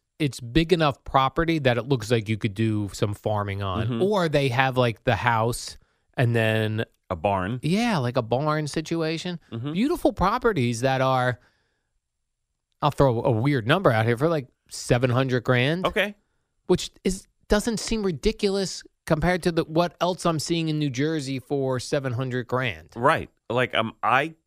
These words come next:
Speaker 2: might be able to get close to that from my, you know,
Speaker 1: Correct.
Speaker 2: former Cape Cod on a fifty-by-a hundred lot.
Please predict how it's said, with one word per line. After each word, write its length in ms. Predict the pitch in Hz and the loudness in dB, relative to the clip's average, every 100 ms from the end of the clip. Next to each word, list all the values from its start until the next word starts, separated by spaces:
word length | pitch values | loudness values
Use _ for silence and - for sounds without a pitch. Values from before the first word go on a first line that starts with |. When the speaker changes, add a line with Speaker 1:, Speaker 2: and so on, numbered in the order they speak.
| - | -6
Speaker 2:
might 380 | 107 107 120 | -2 0 0
be 80 | 110 | -2
able 140 | 107 101 | -4 -2
to 80 | 98 | -4
get 280 | 92 - | -6 -8
close 440 | - - 123 185 - | -14 -4 -4 -4 -12
to 160 | - 82 | -10 -6
that 320 | 71 67 - _ _ _ | -6 -6 -10 _ _ _
from 180 | - 101 | -8 -4
my, 340 | 104 107 104 87 _ _ | -2 -2 -2 -8 _ _
you 120 | 104 | -8
know, 260 | 92 82 82 _ | -4 -6 -8 _
Speaker 1:
Correct. 520 | - 151 135 82 - - | 0 2 0 -4 -14 -6
Speaker 2:
former 360 | 120 113 107 | -4 -2 -4
Cape 320 | 98 - 113 - | -6 -4 -4 -2
Cod 260 | 113 117 | 0 0
on 140 | 107 95 | 0 -2
a 40 | |
fifty-by-a 540 | - 135 - 120 107 107 | -6 -14 -8 -2 0 0
hundred 320 | 123 113 104 | -2 -4 -12
lot. 340 | 110 123 85 | -8 -8 -8